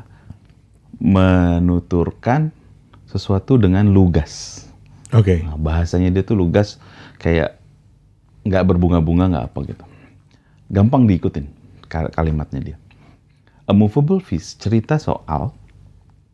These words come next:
Speaker 1: diangkat dari kehidupan dia sehari-hari waktu dia tinggal di Paris.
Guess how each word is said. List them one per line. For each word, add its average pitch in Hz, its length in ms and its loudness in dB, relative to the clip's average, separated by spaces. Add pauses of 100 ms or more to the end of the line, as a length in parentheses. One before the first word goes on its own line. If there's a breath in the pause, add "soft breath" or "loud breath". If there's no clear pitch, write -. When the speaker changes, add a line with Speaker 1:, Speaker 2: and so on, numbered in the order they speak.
(340)
Speaker 1:
diangkat 85 540 -2
dari 87 260 -2
kehidupan 80 400 -2
dia 82 120 0
sehari-hari 76 480 -4
waktu 92 240 -4
dia 95 100 2
tinggal 90 220 -2
di 85 100 -2
Paris. - 460 -8